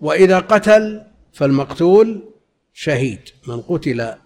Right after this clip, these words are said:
دون ماله فهو شهيد، ومن قتل دون عرضه فهو شهيد، ومن قتل دون نفسه فهو شهيد، على ما سيأتي في الحديث. جناية البهائم، البهائم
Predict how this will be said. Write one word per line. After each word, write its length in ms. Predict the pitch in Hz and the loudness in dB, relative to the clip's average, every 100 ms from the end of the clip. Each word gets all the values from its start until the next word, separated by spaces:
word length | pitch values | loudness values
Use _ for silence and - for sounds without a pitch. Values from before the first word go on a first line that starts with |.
| _ _ _ _ _ _ | _ _ _ _ _ _
دون 340 | 135 131 139 127 | -10 -4 -4 -4
ماله 500 | 131 143 127 107 110 | -4 -6 -6 -8 -10
فهو 340 | 117 123 127 | -8 -6 -6
شهيد، 440 | 104 123 135 190 190 | -8 -10 -8 -8 -8
ومن 200 | 120 120 | -10 -10
قتل 440 | - 135 120 107 | -12 -10 -10 -8
دون 260 | 127 135 104 | -10 -8 -10
عرضه 760 | 104 131 139 131 131 123 131 - _ _ _ | -12 -6 -6 -6 -10 -10 -12 -18 _ _ _
فهو 280 | - 131 113 | -12 -8 -8
شهيد، 400 | - 120 160 208 | -10 -6 -6 -4
ومن 140 | 185 | -6
قتل 380 | 135 165 147 131 | -4 -6 -4 -4
دون 280 | 127 131 120 | -6 -8 -6
نفسه 380 | 127 123 - 170 | -10 -10 -10 -8
فهو 220 | 214 131 | -8 -8
شهيد، 360 | - 104 - _ _ _ _ _ _ - | -12 -18 -20 _ _ _ _ _ _ -12
على 200 | 143 131 | -8 -6
ما 120 | 120 | -6
سيأتي 500 | 120 131 127 - 107 | -6 -6 -6 -10 -14
في 60 | |
الحديث. 400 | 95 - 104 _ _ _ _ _ _ _ _ _ _ _ _ _ _ _ _ _ _ - | -16 -20 -20 _ _ _ _ _ _ _ _ _ _ _ _ _ _ _ _ _ _ 0
جناية 340 | 185 196 240 208 | 4 6 4 2
البهائم، 880 | 196 170 160 180 156 160 147 139 - _ _ _ _ _ _ _ _ _ _ _ - | 2 2 2 0 0 0 0 -2 -10 _ _ _ _ _ _ _ _ _ _ _ -10
البهائم 760 | 214 139 123 120 123 175 208 | -8 -4 -4 -4 -2 -4 -6